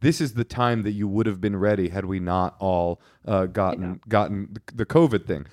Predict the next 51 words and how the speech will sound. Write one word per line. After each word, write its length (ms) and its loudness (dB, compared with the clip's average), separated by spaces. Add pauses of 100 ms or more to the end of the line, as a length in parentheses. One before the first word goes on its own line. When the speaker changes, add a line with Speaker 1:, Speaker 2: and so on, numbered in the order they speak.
(160)
Speaker 1:
But 120 4
now 340 4
that 100 6
you're 180 6
ready, 440 4 (680)
you're 220 2
going, 320 2
"Oh 200 4
no, 220 4
I've 120 2
got 200 -2
this 140 -6
trauma 380 0
memory 500 -4 (280)
of 520 2
what 200 2
happened 380 -2
when 120 -2
we 80 -2
moved 240 -2
in 140 -4
before. 560 2 (240)
It 60 -10
was 140 -8
too 140 -4
small. 540 -2 (120)
There 100 -2
was 80 -4
a 20 -6
global 260 -4
pandemic." 600 -4 (200)
Natasha 380 0
and 60 -2
I 60 0
are 200 -2
still, 580 4 (180)
uh, 300 -14 (480)
reckoning 600 2
with 180 -2
the 100 0
things 340 -2
that 140 -2
annoyed 360 0
e-, 100 -6 (120)
uh, 220 -4
us 240 -2
about 220 -2
each 160 -4
other 260 -2
over 380 -2
a, 80 -6